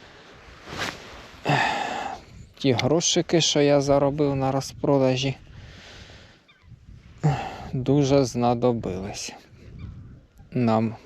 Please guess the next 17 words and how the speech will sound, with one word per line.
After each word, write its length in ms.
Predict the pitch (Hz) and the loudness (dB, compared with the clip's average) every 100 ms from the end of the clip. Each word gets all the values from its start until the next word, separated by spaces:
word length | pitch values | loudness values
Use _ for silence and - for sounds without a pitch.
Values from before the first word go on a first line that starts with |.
| - _ _ | -20 _ _
ближчі 720 | 123 113 113 110 - - 113 107 - | 0 2 4 4 2 -2 -2 -4 0
тоді 380 | 113 110 110 104 - | 0 2 0 -2 0
три-чотири 800 | 117 117 107 120 - 110 107 110 | 4 4 2 -4 -2 0 2 2
місяці, 640 | 107 104 - 107 - - - _ _ - - - - _ - _ _ _ _ | 0 -2 -4 -6 -6 -12 -12 _ _ -20 -20 -20 -20 _ -20 _ _ _ _
коли 280 | - 113 110 | -4 0 2
не 160 | 110 110 | 2 0
було 380 | 117 113 110 | 0 2 4
взагалі 500 | 113 117 113 123 120 | 2 0 0 2 2
ніякого 640 | 120 120 117 113 - 117 120 | 2 2 2 0 0 -2 0
доходу. 440 | 117 107 123 120 | 0 -2 0 0
Хоча 320 | 113 151 180 | 0 0 2
відоси 460 | 156 147 156 139 135 | 2 4 2 2 2
я 140 | 131 | 4
і 80 | 131 | 4
знімав 480 | 120 147 160 160 131 | 2 0 4 4 4
зарані, 520 | 120 123 120 120 117 | 4 4 4 0 -2
виклад-, 680 | 113 117 113 127 120 113 110 | -2 -2 -2 2 2 2 -4